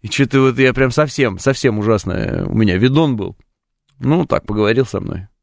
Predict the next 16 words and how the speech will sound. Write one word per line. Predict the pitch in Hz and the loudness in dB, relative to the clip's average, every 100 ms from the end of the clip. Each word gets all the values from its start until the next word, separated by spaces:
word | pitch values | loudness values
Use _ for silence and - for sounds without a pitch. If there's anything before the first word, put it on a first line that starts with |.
| _ _ - | _ _ -2
Понял, | 107 98 | 0 0
что | - 104 | 0 2
я, | 101 85 - _ | 2 2 -4 _
ну, | 123 135 - _ _ | 0 0 -2 _ _
точно, | 120 - 104 | 0 0 -4
скорее | 95 117 113 107 | -2 2 2 2
всего, | - 110 | 0 -2
трезвый. | - 170 135 90 - _ _ _ _ - | 2 2 0 -4 -12 _ _ _ _ -4
А | - | 0
я, | - | 0
правда, | - 78 | -2 -12
трезвый, | - 127 87 | -4 -2 0
я | 95 | -2
не | 90 | -4
пью | 67 76 | -6 -8
вообще. | - - - | -8 -10 -12